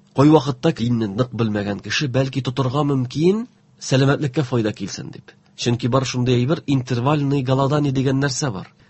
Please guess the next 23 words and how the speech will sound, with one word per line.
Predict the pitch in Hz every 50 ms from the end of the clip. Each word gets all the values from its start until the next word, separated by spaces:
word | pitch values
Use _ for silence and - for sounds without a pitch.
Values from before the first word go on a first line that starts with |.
| - -
Ягъни | 101 104 110 -
уналты | - 143 131 131 123 123 113
сәгать | - - 123 110 107 104 - -
ашамыйча | - - - 123 131 135 - 175 165
тора, | 180 180 202 233 247 _ _ _ _ _ -
аннары | 117 117 120 120 131 139 170 180 175 - _ _ _ _ _
сигез | - - - 123 123 135 - -
сәгатен | 117 107 104 110 - 131 135 -
ашый. | - 131 127 - - 104 82 - _ _ _ _ _ -
Андый | - 110 127 139 139 147
әйбер | - - 135 135 131 139 123
бар, | 107 104 -
хәзер | - 107 98 101 101 110
бик | 135 131 -
популяр | 127 120 - 120 123 120 117 - -
әйбер. | 117 123 135 170 208 233 - - - - _ -
Кайбер | - 160 180 185 185 151
кеше | - - 185 165
шулай | - 175 196 202
да | 190 185
ураза | 170 160 147 170 151
тотырга | - - 165 160 147 160 165
мөмкин. | 170 180 190 - - 117 87 -